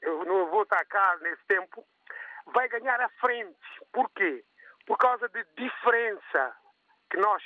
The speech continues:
nós somos, como, como na canção, que diz assim, diferente, mas todos iguais. Então eu penso sobre a língua portuguesa, sobre, por exemplo,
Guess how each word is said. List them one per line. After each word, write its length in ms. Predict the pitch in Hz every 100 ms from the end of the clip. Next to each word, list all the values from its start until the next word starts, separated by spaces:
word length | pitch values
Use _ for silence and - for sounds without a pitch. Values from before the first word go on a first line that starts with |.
| -
nós 240 | 190 202
somos, 340 | - 220 190 -
como, 280 | 196 214 202
como 460 | - 214 208 190 -
na 200 | 170 180
canção, 640 | 185 165 - 240 185 127 _ - - - - - -
que 80 | 170
diz 220 | 208 175
assim, 380 | 202 - 185 147
diferente, 600 | 175 - 190 214 226 196
mas 220 | 214 -
todos 280 | - 240 170
iguais. 580 | 196 - 190 165 135 127 - - - _ _ - - - -
Então 260 | 185 262
eu 140 | 277 269
penso 500 | - 196 170 - - - 170 -
sobre 240 | 208 - 185
a 40 |
língua 280 | 185 226 202
portuguesa, 640 | - - 156 185 151 135 -
sobre, 280 | 185 156 -
por 140 | -
exemplo, 360 | 190 220 175